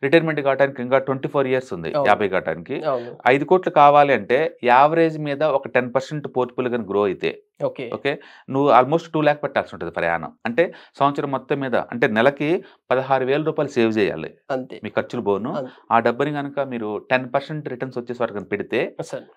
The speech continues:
Speaker 1: అంటే మీరు, మీరు ఆ ఫైవ్ క్రోర్స్ చేరగలుగుతారు.
Speaker 2: ఈజీగా చేరిపోవచ్చు.
Speaker 1: యా, ఈజీగా చేరుతారు. ఎందుకంటే మనం వేసిన టెన్ పర్సెంటే కదా.
Speaker 2: అవును సార్.
Speaker 1: టెన్ పర్సెంట్ చాలా ఈజీగా వస్తుంది. ఎందుకంటే
Speaker 2: అవును సార్, చాలా.
Speaker 1: Nifty బీస్ అంటే నిఫ్టీని ఒక ఈటీఎఫ్ లాగా ఇండెక్స్ ఫండ్ లాగా తీసుకుంటే గత,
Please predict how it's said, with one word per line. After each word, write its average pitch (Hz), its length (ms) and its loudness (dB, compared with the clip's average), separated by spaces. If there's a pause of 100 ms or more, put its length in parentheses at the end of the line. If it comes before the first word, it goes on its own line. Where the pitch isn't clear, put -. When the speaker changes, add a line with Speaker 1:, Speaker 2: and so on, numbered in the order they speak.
Speaker 1:
అంటే 104 200 -6
మీరు, 131 300 -6
మీరు 131 220 -4
ఆ 113 100 0
ఫైవ్ 120 260 -2
క్రోర్స్ 131 240 -8
చేరగలుగుతారు. 76 540 -8 (220)
Speaker 2:
ఈజీగా 160 320 4
చేరిపోవచ్చు. 117 540 0
Speaker 1:
యా, 90 100 0
ఈజీగా 127 280 -4
చేరుతారు. 98 360 -2
ఎందుకంటే 156 300 -2
మనం 131 120 -4
వేసిన 143 200 -6
టెన్ 117 200 -2
పర్సెంటే 113 240 -6
కదా. 80 280 -6
Speaker 2:
అవును 143 180 4
సార్. 123 200 -14 (180)
Speaker 1:
టెన్ 139 180 4
పర్సెంట్ 165 240 -4
చాలా 120 160 4
ఈజీగా 107 260 -2
వస్తుంది. 107 260 -6
ఎందుకంటే 143 280 -2
Speaker 2:
అవును 180 120 -2
సార్, - 520 -14
చాలా. - 0 -
Speaker 1:
Nifty 151 500 0
బీస్ 156 360 2
అంటే 110 260 0
నిఫ్టీని 120 480 2
ఒక 143 160 -2
ఈటీఎఫ్ 139 600 -2
లాగా 147 420 2
ఇండెక్స్ 123 380 -4
ఫండ్ 120 160 -4
లాగా 123 120 0
తీసుకుంటే 117 640 -6 (520)
గత, 113 420 2